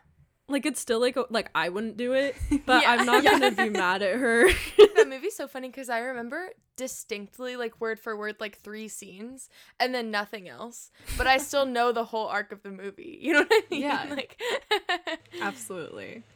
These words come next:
Speaker 2: All right, should we start it? Should we go for it?
Speaker 3: Um, yeah, so Tasha, I think your, like, creative journey as, like, a creative person is so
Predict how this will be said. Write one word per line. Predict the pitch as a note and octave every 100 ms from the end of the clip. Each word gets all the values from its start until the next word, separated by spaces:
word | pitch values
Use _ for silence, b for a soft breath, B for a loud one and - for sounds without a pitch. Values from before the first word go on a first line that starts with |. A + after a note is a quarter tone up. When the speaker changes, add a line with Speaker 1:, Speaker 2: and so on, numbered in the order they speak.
| -
Speaker 2:
All |
right, | G3+ F3 F3
should | - G#3+
we | A3+
start | A#3 - E3
it? | F#3 B3+ - _
Should | - -
we | B3 D4 -
go | F#3+ F#3+
for | G3+ C4 C4+
it? | D4 D4+ - -
Speaker 3:
Um, | C#4+ C#4 C4+ C4
yeah, | C#4 D4
so | D#4+ F4+
Tasha, | - B3 C#4+ G#4 G#4 G4+ - - _ _ _ _ - G#3+ G#3+
I | B3
think | C4 F4 -
your, | B3 D4+ E4+ - _ -
like, | F#4 F#4 _ _
creative | - D4 B3 C4+ D4+
journey | - A3 A3 B3 B3+
as, | G#3 G#3 G#3+
like, | A#3 A3+
a |
creative | A3+ - F#3 G3
person | G#3+ G#3+ A#3+
is | A3
so | - - F#3 F#3 F#3+